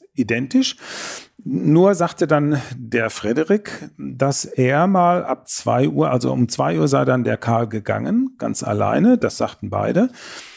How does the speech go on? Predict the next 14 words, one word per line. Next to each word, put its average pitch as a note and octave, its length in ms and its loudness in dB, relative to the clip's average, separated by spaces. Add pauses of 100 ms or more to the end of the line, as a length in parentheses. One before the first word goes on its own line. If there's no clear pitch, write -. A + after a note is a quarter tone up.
(440)
Und C3+ 380 0
der A#2 760 0
Frederik F#3+ 640 0 (180)
meinte D3+ 580 -2
dann, D#3+ 500 0
dass - 200 -2
er E3 540 2
auch D#3 240 0
noch D#3 160 -2
mal D3+ 340 2
zusammen C#3 540 -2
mit A#2+ 200 -6
dem A#2+ 360 2
Wirt D3 460 0